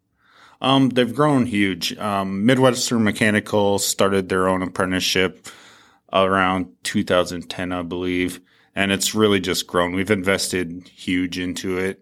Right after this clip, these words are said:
Um, we see the, we see the positive from it. Uh, we get better trained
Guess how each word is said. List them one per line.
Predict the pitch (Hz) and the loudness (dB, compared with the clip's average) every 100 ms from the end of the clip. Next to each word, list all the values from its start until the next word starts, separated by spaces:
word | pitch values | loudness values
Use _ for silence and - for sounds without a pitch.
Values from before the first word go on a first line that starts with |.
| _ _ - | _ _ -12
Um, | 107 95 92 - | -8 -8 -10 -6
we | 120 135 | 2 2
see | - 139 131 | 4 4 4
the, | 104 98 87 85 _ _ _ _ _ _ _ _ _ _ _ _ _ _ _ _ _ _ | 2 2 0 -4 _ _ _ _ _ _ _ _ _ _ _ _ _ _ _ _ _ _
we | 135 | -2
see | 139 175 | 0 0
the | 135 | 0
positive | 123 120 135 135 143 | 0 0 2 2 0
from | 156 156 156 | -2 -2 -2
it. | 165 - - | -4 -8 -8
Uh, | 113 113 104 | 0 2 2
we | 101 104 | 0 0
get | 120 123 | 0 2
better | 110 110 | 0 2
trained | - 107 107 107 104 | 0 2 2 2 -2